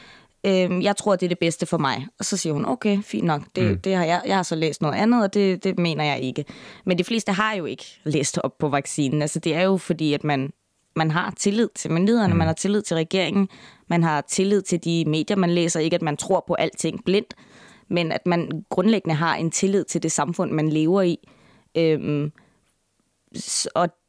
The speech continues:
Speaker 1: der er bare nogen, der ikke har det på samme måde, og begynder at læse nogle andre ting. Og automatisk, når der ikke er tillid, så tror de jo heller ikke på,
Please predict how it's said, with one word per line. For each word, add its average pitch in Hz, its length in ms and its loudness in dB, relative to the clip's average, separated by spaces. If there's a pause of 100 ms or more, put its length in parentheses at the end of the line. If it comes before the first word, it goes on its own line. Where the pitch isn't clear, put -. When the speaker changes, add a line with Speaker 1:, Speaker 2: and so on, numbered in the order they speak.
(100)
Speaker 1:
der 196 80 2
er 185 60 2
bare 175 180 0
nogen, 175 200 2
der 180 60 0
ikke - 180 0
har 190 140 2
det 175 120 -6
på 170 120 -2
samme 170 340 2
måde, 180 300 4
og 165 400 0 (280)
begynder 180 280 0
at 160 100 2
læse 165 220 0
nogle 185 140 2
andre 202 200 0
ting. - 220 -2
Og 175 60 -4 (340)
automatisk, 240 440 0
når 190 80 0
der 190 60 2
ikke 185 100 0
er 196 40 -6
tillid, 190 320 0
så - 140 -4
tror 233 220 2
de 190 80 -2
jo 156 80 -2
heller 175 200 2
ikke 160 140 -4
på, 147 220 0